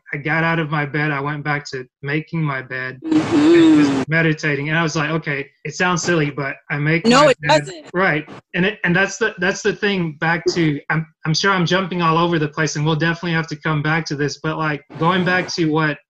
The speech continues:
Speaker 1: Jordan Peterson was talking about, since he's a clinical psychologist and a professor, he's practicing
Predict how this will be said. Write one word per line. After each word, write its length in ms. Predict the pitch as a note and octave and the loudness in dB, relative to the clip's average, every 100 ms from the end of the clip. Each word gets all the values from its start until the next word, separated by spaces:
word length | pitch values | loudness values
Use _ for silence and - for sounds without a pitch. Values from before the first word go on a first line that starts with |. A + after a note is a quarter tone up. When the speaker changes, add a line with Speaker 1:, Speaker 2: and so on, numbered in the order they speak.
| - | -4
Speaker 1:
Jordan 360 | E3 E3 D#3+ | 0 2 2
Peterson 520 | D#3 E3+ F3 D#3 D#3 C#3 | 0 0 0 -2 -4 -4
was 140 | C3 | -4
talking 400 | E3 E3 E3 D3+ | -2 -2 -2 -4
about, 360 | C3+ C#3 C#3 C#3 | -4 -4 -6 -6
since 260 | F3+ F3+ | -6 -4
he's 200 | G3 E3 | -4 -4
a 120 | D#3 C3+ - | -4 -4 -4
clinical 440 | F3 F3+ - E3 | -2 0 -2 -6
psychologist 880 | - D#3+ D#3 D#3+ D#3+ E3 D#3+ D#3 - C#3 | -4 -4 -4 -2 0 0 -2 -6 -10 -6
and 440 | D3+ E3 E3+ E3+ - | -2 0 -2 -6 -8
a 60 | D#3 | -6
professor, 760 | D#3+ D3 D#3+ E3 - G3+ G3+ | -4 -4 -4 -4 -4 -4 -4
he's 220 | F3 D3+ - - | -4 -4 -6 -6
practicing 760 | F3+ F#3+ F#3 F#3 - F3 | -2 -2 -2 -4 -2 -4